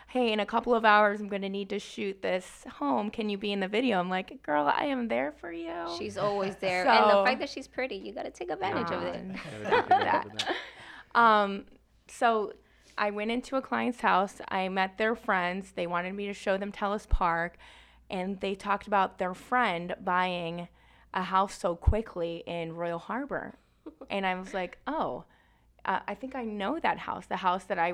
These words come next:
Speaker 1: I filmed in and I, that they were describing." They called their buddy up and I said, "I think I was in the film." I talked to the guy who bought it on the phone and he's like, "Are you the girl in the video?" I said,
Speaker 2: <laughs>
Speaker 1: "Yeah."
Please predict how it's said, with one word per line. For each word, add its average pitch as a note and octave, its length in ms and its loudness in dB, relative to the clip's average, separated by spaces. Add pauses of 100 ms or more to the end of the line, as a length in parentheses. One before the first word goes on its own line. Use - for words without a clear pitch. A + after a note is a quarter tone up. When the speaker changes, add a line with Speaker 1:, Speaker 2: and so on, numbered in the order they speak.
Speaker 1:
I F3 180 -2
filmed B3+ 380 -4
in F3 240 -4
and E3 200 -8
I, F3+ 160 -6 (440)
that F#3 200 -14
they F#3 80 -10
were F3+ 120 -8
describing." F3+ 760 -4 (380)
They G#3 100 0
called A3 320 0
their C4 140 2
buddy F3+ 340 -2
up E3+ 200 -4
and F#3 80 -4
I F3+ 60 -2
said, F3+ 400 -4 (500)
"I - 80 -20
think A3+ 260 -4
I G3 100 -6
was G3+ 140 -8
in G3 100 -6
the F3 80 -8
film." - 440 -6 (440)
I G3+ 60 -6
talked A#3+ 320 -4
to C#4 80 -4
the A3+ 80 0
guy G3+ 400 2
who B3+ 140 -2
bought F#3+ 300 0
it F3 220 -10
on G3 180 -6
the B3+ 80 -6
phone F3+ 460 -4
and - 160 -10
he's G3 240 -8
like, F3+ 400 -4 (480)
"Are A#3+ 100 -4
you D#4+ 180 0
the G4+ 100 -2
girl D#4 380 2
in D#4 120 0
the B3+ 100 2
video?" E4+ 360 -2
I F4 280 2
said, B3+ 340 -2
Speaker 2:
<laughs> - 20 -6
Speaker 1:
"Yeah." D#4+ 600 4